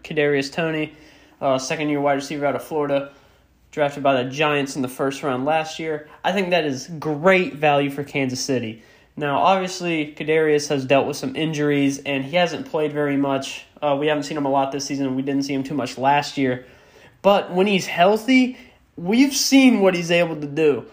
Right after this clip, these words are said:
He has great speed, and he's probably the shiftiest player in the league. He can make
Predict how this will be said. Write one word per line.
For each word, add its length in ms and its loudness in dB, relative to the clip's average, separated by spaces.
He 160 -2
has 180 2
great 420 0
speed, 640 -2
and 200 -2
he's 200 -6
probably 380 2
the 120 -2
shiftiest 800 -2
player 320 4
in 80 0
the 100 -2
league. 360 -6
He 160 -6
can 140 -4
make 300 -6